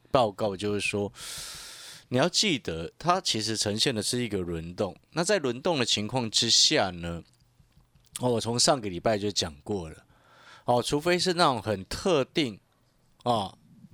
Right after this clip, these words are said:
非常强的一个产业，哦，类似元宇宙这样子这么广泛的一个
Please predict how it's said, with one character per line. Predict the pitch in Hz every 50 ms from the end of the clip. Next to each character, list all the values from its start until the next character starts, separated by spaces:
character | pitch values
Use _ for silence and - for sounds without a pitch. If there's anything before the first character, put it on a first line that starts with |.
| - -
非 | - - - 180 180 185 175
常 | - - - - 104 190 196 220 - _ _ _ _ _ _ _ _ _ _ _ _ -
强 | - - - - 131 113 92 101 113 113
的 | 123 117 - - - - - _ _ _ _ _ _ _ -
一 | 143 143
个 | 131 123
产 | 104 - - 90 80 80
业， | 92 110 107 92 - _ _ _ _ _ _ _ _ _ _ _ _ _
哦， | - 104 98 95 101
类 | 113 113
似 | 104 120 117
元 | 110 104 104 104 104
宇 | 101 95 87
宙 | - 113 104 95
这 | - 107
样 | 104 98
子 | 87 90
这 | - - 127
么 | 110 101 - _ _ -
广 | 135 123 107 92 85 85
泛 | - - 175 139 110
的 | 98 98
一 | 107 104
个 | - 104 95 90 85